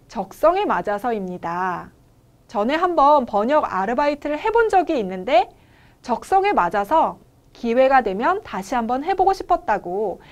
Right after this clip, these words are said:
이야기했지요. 다음 문제입니다. 줄리앙이 아르바이트를 하려면 어떻게 하면 돼요?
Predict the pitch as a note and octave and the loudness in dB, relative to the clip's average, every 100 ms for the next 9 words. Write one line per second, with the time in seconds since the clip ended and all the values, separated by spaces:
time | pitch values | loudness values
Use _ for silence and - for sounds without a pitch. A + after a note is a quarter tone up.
0 | - G3 F#3+ F#3 G#3+ B3+ C#4+ - D#4 E4 | -18 -10 -6 -6 -6 -8 -8 -6 0 0
1 | F4+ - _ _ _ _ _ _ _ _ | 0 -10 _ _ _ _ _ _ _ _
2 | - B3+ D4+ F4 C#4+ A#3 F#3 F3 F3 F#3+ | -6 0 2 2 0 -2 -2 -6 -4 -4
3 | F#3 - _ _ _ _ _ - C4+ D4 | -4 -12 _ _ _ _ _ -4 0 4
4 | F4 D4+ A#3+ A3+ E4+ F#4+ - G#3 A3+ D#4+ | 4 4 2 0 -2 -4 -6 0 2 4
5 | E4+ E4+ E4+ E4+ E4+ E4+ A#4 G4 A3 G#3+ | 6 4 2 -2 -2 0 0 0 0 0
6 | B3+ F#3 E3+ - _ G#3+ A#3+ G#4 G#4+ A4 | 0 -2 -8 -20 _ -2 2 0 0 0
7 | G#4 F4+ E4+ C#4 F#3+ G3 D4+ F#3 | 0 0 0 0 0 4 4 4